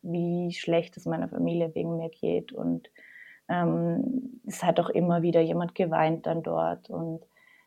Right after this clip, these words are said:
das hat mir eigentlich nur noch mehr dieses Schuldgefühl gegeben und dass ich, dass ich falsch bin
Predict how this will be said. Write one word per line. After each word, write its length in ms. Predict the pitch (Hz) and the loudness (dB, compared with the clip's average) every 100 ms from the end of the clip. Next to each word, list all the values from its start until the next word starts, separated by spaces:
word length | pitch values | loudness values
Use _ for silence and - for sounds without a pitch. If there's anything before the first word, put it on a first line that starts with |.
| _ _ _ _ _ | _ _ _ _ _
das 240 | 175 180 196 | 0 2 2
hat 200 | 185 - | 2 4
mir 300 | 185 190 - | 6 8 10
eigentlich 460 | 175 180 180 175 | 8 8 2 0
nur 220 | 190 185 190 | 2 6 8
noch 180 | 180 180 | 6 8
mehr 280 | 170 170 | 10 10
dieses 280 | 180 175 175 | 10 6 2
Schuldgefühl 720 | - 196 190 - 180 - 170 | 6 8 6 2 -2 4 4
gegeben 600 | 165 165 170 - 165 160 | 4 0 0 0 0 -2
und 420 | - - - - - | -2 -4 -6 -6 -4
dass 160 | - | -4
ich, 320 | - - - - | -4 -10 -18 -8
dass 180 | 170 - | -6 -6
ich 120 | - | -2
falsch 360 | 151 - - | 0 0 -2
bin 140 | - | -4